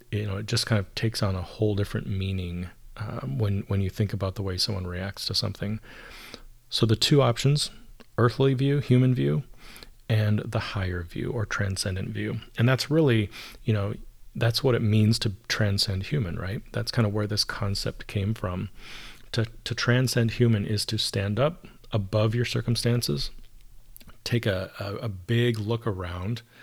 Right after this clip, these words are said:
um, figure out what life is all about at, at the core, right? What, what are we here for? What are we living for? Um, things like that. And then once you kind of develop that purpose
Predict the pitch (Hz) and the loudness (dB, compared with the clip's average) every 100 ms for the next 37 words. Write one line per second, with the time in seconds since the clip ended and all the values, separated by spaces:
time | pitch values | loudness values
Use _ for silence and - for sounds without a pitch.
0 | - - - - _ - 104 98 101 - | -20 -20 -20 -20 _ -6 -6 -6 -10 -14
1 | - - 123 120 143 123 113 - 135 101 | -14 -2 0 2 2 4 2 -2 -6 -6
2 | 98 110 139 110 101 110 - 98 95 95 | -4 -4 -2 -2 -2 -4 -6 -6 -6 -6
3 | 92 87 92 - _ 107 - - 113 - | -8 -10 -10 -14 _ -10 -10 -8 -8 -4
4 | 107 - - - 107 98 76 - - _ | -8 -8 -8 -2 0 0 -4 -6 -14 _
5 | _ 92 98 107 104 123 - - - - | _ -8 -6 -6 -2 -2 -2 -16 -20 -20
6 | _ - 131 143 117 107 - 104 95 104 | _ -2 2 4 4 2 -2 -4 -4 -6
7 | 98 90 92 101 123 117 104 95 98 104 | -6 -6 -6 -4 -2 0 0 -2 -2 -2
8 | 104 - 95 92 87 87 - - - - | -4 -4 -6 -6 -6 -10 -14 -20 -20 -20
9 | _ - 107 104 110 107 - 117 110 101 | _ -10 -8 -6 -8 -10 -2 2 2 2
10 | 95 92 - 92 117 _ - 107 107 104 | -4 -4 -8 -8 -12 _ 0 2 4 4
11 | 127 - 135 117 117 95 95 92 101 101 | 2 2 -2 -2 -4 -4 -6 -4 -4 -4
12 | - 98 98 - _ _ - - 113 95 | -6 -6 -6 -8 _ _ -8 0 0 0
13 | 107 - - | -2 -2 -2